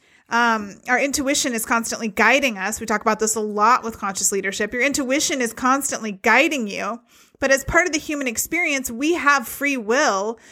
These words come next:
with whether or not we choose to move into it or listen to that intuitive nudge. This exists for humans, and, and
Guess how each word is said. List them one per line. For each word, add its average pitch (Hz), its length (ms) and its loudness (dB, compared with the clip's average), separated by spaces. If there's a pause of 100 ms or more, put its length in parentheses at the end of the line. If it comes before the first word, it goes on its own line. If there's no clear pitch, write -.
(140)
with 247 680 0
whether 302 380 2
or 254 120 -2
not 254 420 4
we 240 160 -2
choose 277 640 -2
to 226 640 0
move 247 360 -2
into 302 340 0
it 202 100 -2
or 208 100 -2
listen 220 600 0
to 262 480 4
that 208 360 4
intuitive 208 520 -4
nudge. 254 580 2 (1400)
This 302 220 2
exists 240 480 0
for 233 100 2
humans, 190 500 -4
and, 220 180 0
and 220 300 2